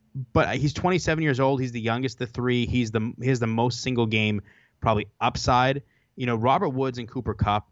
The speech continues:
are going to, they're both so solid.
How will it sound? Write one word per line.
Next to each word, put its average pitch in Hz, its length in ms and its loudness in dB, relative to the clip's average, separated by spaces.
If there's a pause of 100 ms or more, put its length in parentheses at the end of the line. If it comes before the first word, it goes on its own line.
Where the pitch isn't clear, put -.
are 107 140 0
going 110 480 -2
to, 98 560 -4 (680)
they're 107 460 0
both 113 240 2
so 113 260 -2
solid. 113 580 4